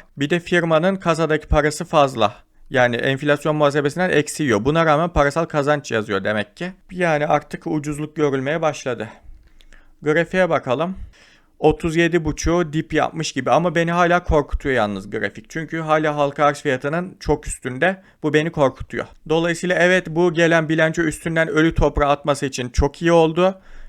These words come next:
Ama yine de, ama yine de halka arz fiyatının çok üstünde olduğu için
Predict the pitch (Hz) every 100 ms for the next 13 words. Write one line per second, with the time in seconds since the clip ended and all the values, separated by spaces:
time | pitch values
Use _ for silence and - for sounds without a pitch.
0 | - - 165 175 175 190 147 156 147 156
1 | 165 170 139 156 143 147 160 151 151 143
2 | 147 147 147 - - 127 131 127 151 151
3 | 151 185